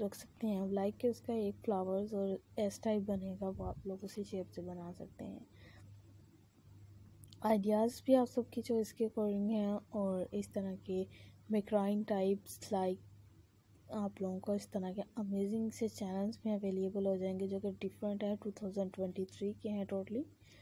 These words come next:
Hope you guys like all these most attractive ideas, so I requested all of you to subscribe to my channel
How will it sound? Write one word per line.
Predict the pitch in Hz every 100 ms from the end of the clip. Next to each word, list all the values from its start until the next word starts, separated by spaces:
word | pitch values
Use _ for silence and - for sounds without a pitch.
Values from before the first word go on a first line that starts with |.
| - - - - - - -
Hope | 233 233
you | 277 262
guys | 247 -
like | 233 208 196
all | 190 196
these | 196 -
most | 190 185
attractive | 220 196 190 196 - 214
ideas, | 196 190 190 185 202
so | 247 - 196
I | 185 185
requested | 190 196 - 233 247
all | 240 226
of | -
you | 220 220
to | 202
subscribe | 196 - - 208 190 190
to | 202
my | 196 190 190 196
channel | 190 214